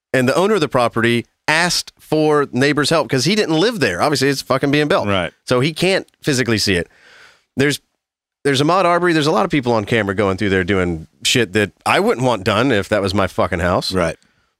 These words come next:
Speaker 1: Um, and the idea that a neighbor pursues after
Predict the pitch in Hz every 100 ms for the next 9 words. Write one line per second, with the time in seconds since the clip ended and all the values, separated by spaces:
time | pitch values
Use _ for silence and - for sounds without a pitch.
0 | _ - 117 113 107 104 98 - - 131
1 | 127 131 160 143 165 156 131 117 117 123
2 | 143 117 104 98 107 _ _ _ _ _
3 | _ _ _ _ - 107 _ _ _ -
4 | 156 131 - 185 208 165 - 143 151 -
5 | 131 110 98 104